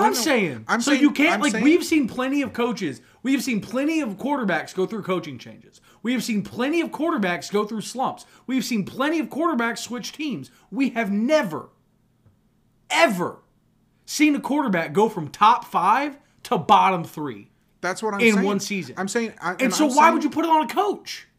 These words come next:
Speaker 2: Because it's, be-, because we've never seen a quarterback do that. There has to be an extra circumstance or two contributing to this, and I
Speaker 1: But
Speaker 2: think
Speaker 1: we've never seen it happen with coaching changes.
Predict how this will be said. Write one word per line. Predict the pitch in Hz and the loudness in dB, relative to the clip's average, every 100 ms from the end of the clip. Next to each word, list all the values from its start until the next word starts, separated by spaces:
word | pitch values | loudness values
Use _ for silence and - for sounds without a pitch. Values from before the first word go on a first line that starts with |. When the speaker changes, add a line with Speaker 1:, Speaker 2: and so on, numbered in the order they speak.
| _ _ | _ _
Speaker 2:
Because | 175 220 262 285 240 | -8 -6 -4 -4 -4
it's, | 294 226 233 233 220 - 220 | -6 -6 -12 -16 -20 -20 -12
be-, | 233 233 | -8 -2
because | 240 233 277 | -2 -2 -4
we've | 277 240 214 | -4 -4 -4
never | 247 254 | -4 -6
seen | - - 269 254 | -6 -8 -6 -6
a | |
quarterback | 240 240 220 214 208 160 | -4 -2 -2 -2 -4 -4
do | 240 320 | -4 -2
that. | 226 139 | -2 -4
There | 175 | -8
has | 196 233 240 | -6 -6 -6
to | |
be | 240 247 | -6 -4
an | 185 - | -6 -8
extra | 185 202 - 214 | -8 -6 -6 -6
circumstance | 185 - 233 294 311 254 - 196 165 175 | -6 -6 -8 -8 -10 -8 -6 -6 -4 -6
or | |
two | 165 - 180 175 | -6 -6 -6 -6
contributing | 185 170 - 302 285 202 196 | -10 -10 -8 -6 -6 -6 -8
to | - 330 | -4 -2
this, | 349 190 | -2 -4
and | - 185 | -6 -8
I | |
Speaker 1:
But | 202 320 | -2 2
Speaker 2:
think | 349 | 4
Speaker 1:
we've | 359 | 4
never | 370 381 | 4 2
seen | - 370 | 0 0
it | |
happen | 320 330 349 370 | 2 2 0 -2
with | 339 | 0
coaching | 381 466 381 285 | 0 0 0 -2
changes. | 226 175 131 117 - - | 0 -2 -4 -12 -16 -20